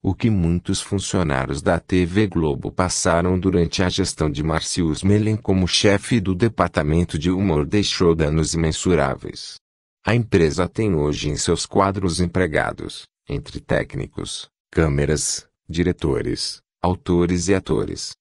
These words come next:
em sua maioria mulheres, sofrendo transtornos psicológicos, boa parte deles passando por tratamento médico, tentando se recuperar dos traumas.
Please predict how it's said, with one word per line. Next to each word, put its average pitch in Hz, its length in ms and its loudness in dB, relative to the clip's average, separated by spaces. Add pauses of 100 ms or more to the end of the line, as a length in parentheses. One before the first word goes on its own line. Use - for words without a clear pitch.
(140)
em 90 120 2
sua 107 280 0
maioria 92 640 2
mulheres, 78 680 0 (260)
sofrendo 78 640 -2
transtornos 82 720 0
psicológicos, - 1300 -2 (220)
boa 98 300 4
parte - 640 -4
deles 80 340 0
passando 76 480 -2
por 87 160 -2
tratamento 90 680 0
médico, - 600 -4 (280)
tentando 92 480 0
se 80 180 -2
recuperar 85 640 0
dos 65 220 -4
traumas. - 840 -2